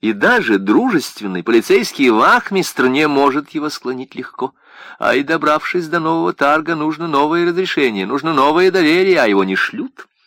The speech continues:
И одиннадцать дней ты бегаешь по плитчатому полу комнатёнки старства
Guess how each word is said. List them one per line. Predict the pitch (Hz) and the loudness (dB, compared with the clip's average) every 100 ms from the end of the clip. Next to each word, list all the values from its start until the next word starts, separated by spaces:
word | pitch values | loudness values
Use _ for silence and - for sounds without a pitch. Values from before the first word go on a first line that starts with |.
| _ | _
И | 113 | 2
одиннадцать | 131 147 180 247 196 - 151 143 | 2 0 -6 -10 -10 -8 -10 -8
дней | 151 120 | -8 -8
ты | - 170 156 | -8 -12 -10
бегаешь | 135 180 170 143 110 - | -2 0 0 -2 0 -2
по | 135 | -4
плитчатому | - - 202 190 - - - 147 | -6 -10 -12 -10 -6 -6 -6 -8
полу | - 175 160 | -4 -2 -2
комнатёнки | 151 139 135 156 165 - 135 | -4 -6 -6 -6 -6 -8 -10
старства | - - 160 151 - - 120 117 | -8 -2 -2 -2 -6 -6 -2 -2